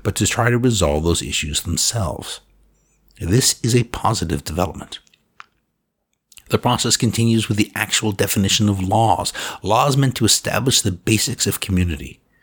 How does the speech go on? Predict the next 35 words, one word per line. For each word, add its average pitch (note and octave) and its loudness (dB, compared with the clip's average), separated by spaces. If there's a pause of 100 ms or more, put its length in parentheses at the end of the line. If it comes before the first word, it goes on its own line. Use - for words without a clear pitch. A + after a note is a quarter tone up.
(320)
As G#2+ 4
community A2+ 2
policing G2+ 2
develops, G#2 2 (240)
one A#2 4
can A2+ 2
hope - -2
that G2+ -2
a - -2
form A2+ 0
of G2 2
law E2 2
will D#2+ -6
take, - -6 (520)
will G2+ -6
take F#2+ 2
form. C3+ -2 (1000)
Otherwise, - -2 (160)
there D2 -6
will C#2 -8
just - -8
be F#2 2
chaos. - -4 (1500)
In G#2 0
the A2+ 4
disputes A#2 2
between G2 2
my G#2+ 4
children, D#2 0
what E2+ 4
is E2 2
right C#2+ -2 (180)
is - -10
often - -2
unclear. E2 -2